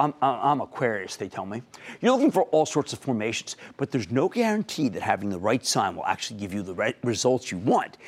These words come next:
However, even if we don't necessarily understand why it works, some of these patterns are a lot more bankable than others.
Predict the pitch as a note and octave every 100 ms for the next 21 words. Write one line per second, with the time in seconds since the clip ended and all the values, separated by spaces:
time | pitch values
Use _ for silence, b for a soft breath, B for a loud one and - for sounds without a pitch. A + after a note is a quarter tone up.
0 | B B F#3 C4 E3+ C3+ C#4 F4+ F4+ E3
1 | C#3+ E3 - C#3+ C3+ - C#3+ C3 C3+ C3+
2 | B2 - D3+ F3 F#3 F3+ A2+ A3 A3 -
3 | B - G3+ C#4 D4+ - - G2+ G#2+ G2+
4 | F2+ G#2 C#3 - A2 - B2 - G#2 F#2
5 | G2+ F#3 - -